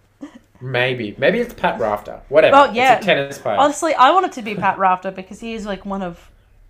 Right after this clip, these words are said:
Speaker 2: two f-, tennis players I know. And I'm like, "Where
Speaker 1: Maybe.
Speaker 2: has he gone?" He was, like,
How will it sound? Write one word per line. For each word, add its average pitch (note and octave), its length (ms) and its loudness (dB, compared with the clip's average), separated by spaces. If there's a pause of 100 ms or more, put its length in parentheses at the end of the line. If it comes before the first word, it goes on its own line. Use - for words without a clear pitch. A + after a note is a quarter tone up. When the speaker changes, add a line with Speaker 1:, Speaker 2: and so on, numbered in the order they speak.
(140)
Speaker 2:
two G#3+ 220 -12
f-, - 180 -16 (220)
tennis G3 260 -10
players G3+ 240 -8
I G3+ 80 -6
know. G3+ 240 -10 (600)
And A#3+ 80 -2
I'm B3+ 80 -4
like, C4 180 -6
"Where - 120 -2
Speaker 1:
Maybe. A#4+ 100 0
Speaker 2:
has F#4 160 -4
he D#4 80 -6
gone?" B3+ 340 2
He G#3 140 -10
was, F#4+ 200 -10
like, A#3 340 -2